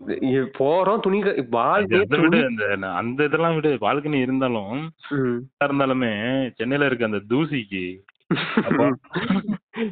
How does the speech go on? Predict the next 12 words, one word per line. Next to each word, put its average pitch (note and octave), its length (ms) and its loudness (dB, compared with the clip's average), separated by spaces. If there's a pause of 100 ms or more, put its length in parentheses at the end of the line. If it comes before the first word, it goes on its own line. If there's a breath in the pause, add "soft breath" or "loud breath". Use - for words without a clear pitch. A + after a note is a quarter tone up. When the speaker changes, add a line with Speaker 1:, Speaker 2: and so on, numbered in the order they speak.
Speaker 1:
இங்க D#3 380 0
அடப்பாவி. B2+ 880 0
இ-, D3 400 -6
நான் B2+ 220 2
என்ன C3+ 200 0
சொல்றேன், C3 960 0
நீ - 80 0
Speaker 2:
ம். G#2 400 -6 (480 loud breath)
Speaker 1:
வீடுகளை F#3 680 0
இவனுங்க D3+ 220 2
எப்படி C#3+ 200 0
கட்டுறானுங்கன்னா, B2+ 1000 0